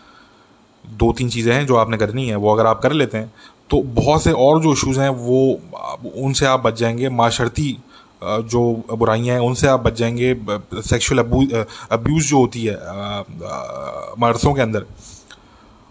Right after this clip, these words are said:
उनसे आपकी जो है वो जनरेशन बच जाएगी। आपकी पूरी,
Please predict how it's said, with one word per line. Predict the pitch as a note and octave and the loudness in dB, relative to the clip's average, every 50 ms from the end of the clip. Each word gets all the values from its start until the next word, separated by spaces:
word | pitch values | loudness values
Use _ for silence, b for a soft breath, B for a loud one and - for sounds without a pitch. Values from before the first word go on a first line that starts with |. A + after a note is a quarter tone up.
| B - | B -2
उनसे | B2 D3 E3 D#3 F3+ E3+ | 0 0 2 2 4 4
आपकी | D3+ C3+ - G2 - C#3 | 4 4 2 0 -4 -4
जो | C3+ B2+ A#2+ | -2 0 0
है | A2+ A2+ A#2+ | 2 2 2
वो | A#2+ B2 B2 A2+ | 2 2 0 0
जनरेशन | A2+ A2 A2 G#2 C3 A#2+ | 0 0 0 -2 -4 -2
बच | A2+ A2 G#2+ | -2 -2 -2
जाएगी। | G#2+ A2+ A2 B2+ C#3+ C#3 | 0 0 0 0 0 0
आपकी | B2+ A#2+ A#2+ A2+ - B2+ B2 | 2 2 2 2 0 -4 -4
पूरी, | - - B2 B2 C3 C3+ C3+ C3+ B2+ - | -4 -4 -4 -2 -4 -6 -6 -6 -8 -8